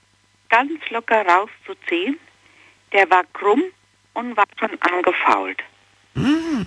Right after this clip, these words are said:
Speaker 1: Die Mandeln waren geschwollen, linke Hand,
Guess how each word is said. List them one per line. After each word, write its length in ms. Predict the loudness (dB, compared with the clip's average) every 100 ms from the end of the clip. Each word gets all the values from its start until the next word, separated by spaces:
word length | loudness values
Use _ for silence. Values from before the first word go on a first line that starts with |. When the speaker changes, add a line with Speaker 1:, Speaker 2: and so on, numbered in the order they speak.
| -2
Speaker 1:
Die 80 | 0
Mandeln 680 | 4 4 2 -2 -4 -4 -2
waren 300 | 2 2 0 -4 -12 -12
geschwollen, 640 | -6 0 2 2 0 -6 -8
linke 320 | 0 2 2 0
Hand, 220 | 0 -2